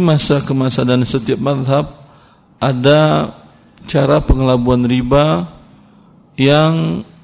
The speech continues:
mazhab para ulama yang lain sepakat mengharamkannya. Seperti dalam mazhab Syafi'i dikenal dengan jual beli inah. Jual beli inah itu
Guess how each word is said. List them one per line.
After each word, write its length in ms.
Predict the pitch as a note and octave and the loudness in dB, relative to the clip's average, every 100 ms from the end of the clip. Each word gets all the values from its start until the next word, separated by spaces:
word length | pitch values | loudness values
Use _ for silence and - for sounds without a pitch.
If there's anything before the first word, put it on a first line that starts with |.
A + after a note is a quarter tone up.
| _ | _
mazhab 560 | C#3+ D#3 D3+ C#3 - G3+ | -2 0 0 0 0 0
para 220 | D3 C3+ | 0 2
ulama 340 | B2 C#3 C3+ C3+ | 2 2 0 -2
yang 160 | C3 | -2
lain 240 | C3+ C#3+ D#3+ | 0 0 -2
sepakat 540 | D#3 - D#3 D#3+ E3+ - | -2 -2 -2 -2 -4 -2
mengharamkannya. 1120 | D3 B2 B2 A#2+ A2+ A2+ G#2 G2 - - - - _ _ _ _ _ _ _ _ _ _ _ _ _ _ _ _ _ _ _ _ _ _ _ _ _ _ _ - | -2 0 0 0 -2 -2 -2 -4 -6 -10 -16 -20 _ _ _ _ _ _ _ _ _ _ _ _ _ _ _ _ _ _ _ _ _ _ _ _ _ _ _ -16
Seperti 400 | - - - F3 | 0 2 4 2
dalam 240 | D#3 D3 | 2 2
mazhab 320 | C#3+ E3 D#3 | 0 0 2
Syafi'i 880 | D3 - C#3 C3+ A#2 C#3+ D#3+ E3+ - | 2 2 2 0 0 0 0 -2 -6
dikenal 480 | A#2 A#2+ C3 B2+ C#3 | -8 -4 -2 0 0
dengan 320 | B2+ A#2+ B2+ B2 | 0 0 0 0
jual 160 | A#2+ - | -2 0
beli 320 | - B2+ - | 0 0 -2
inah. 480 | C3 A#2 G#2 - - - - - _ _ _ _ _ _ _ _ _ - - _ _ - | 0 2 0 -4 -8 -10 -10 -16 _ _ _ _ _ _ _ _ _ -20 -20 _ _ -12
Jual 400 | A#2+ C#3+ F#3 F3 | 0 4 6 4
beli 340 | D3 D3 C#3 C#3+ | 4 2 4 4
inah 220 | B2 A#2 | 4 4
itu 640 | A2 G#2+ C3 D3 E3+ E3+ | 2 2 4 4 4 0